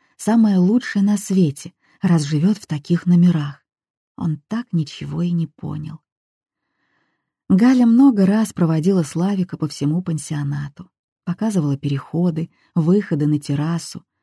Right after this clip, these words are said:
разные номера, чтобы он не заблудился, а если заблудится, то не пугался. В этом сезоне тоже все показала. Славик увидел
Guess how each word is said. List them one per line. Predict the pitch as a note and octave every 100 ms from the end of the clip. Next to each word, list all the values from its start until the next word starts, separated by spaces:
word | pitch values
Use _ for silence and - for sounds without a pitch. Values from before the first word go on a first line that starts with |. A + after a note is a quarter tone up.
| _
разные | E3+ E3 D#3+ D#3
номера, | D3+ D3 C#3 C#3 C#3+ _ _ _ _ _
чтобы | - E3+
он | G3+ G3
не |
заблудился, | F#3 F#3+ A3 G3 E3+ C3 - - _ _ _ _ _
а | F3
если | F3+ F3+
заблудится, | E3+ F3 A3+ C4+ E3+ - C#3+
то | A3+
не | C4 A3
пугался. | - D3 D3 C#3 C#3 - F#3 _ _ _ _ _ _ _ -
В | E3
этом | A3+ G#3
сезоне | F#3 - D3 D3+ D3 C#3+
тоже | F#3 G#3 F3
все | C#3+ - E3
показала. | D3+ D3+ D3 D3 C#3+ D3+ _ _ _ _ _ _
Славик | - C4+ G#3 -
увидел | C#3 D3 A3+ A3 G3+